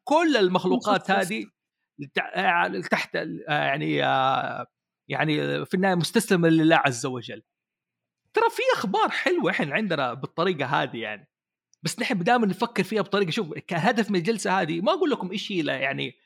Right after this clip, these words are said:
Speaker 1: الأساطير العربية. اللي يبغى كتاب على الأساطير العربية ممتاز، أو واحد يفندها، اسمه كتاب ميثولوجيا الأيام، البعد الأسطوري في المرويات الأدبية والتاريخية لأيام العرب في الجاهلية.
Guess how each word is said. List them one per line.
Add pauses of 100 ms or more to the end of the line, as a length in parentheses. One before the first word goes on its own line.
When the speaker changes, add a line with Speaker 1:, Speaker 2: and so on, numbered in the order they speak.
(260)
Speaker 1:
الأساطير
العربية.
اللي
يبغى
كتاب
على
الأساطير
العربية
ممتاز،
أو
واحد
يفندها،
اسمه
كتاب (420)
ميثولوجيا
الأيام، (140)
البعد
الأسطوري
في
المرويات
الأدبية
والتاريخية
لأيام
العرب
في
الجاهلية.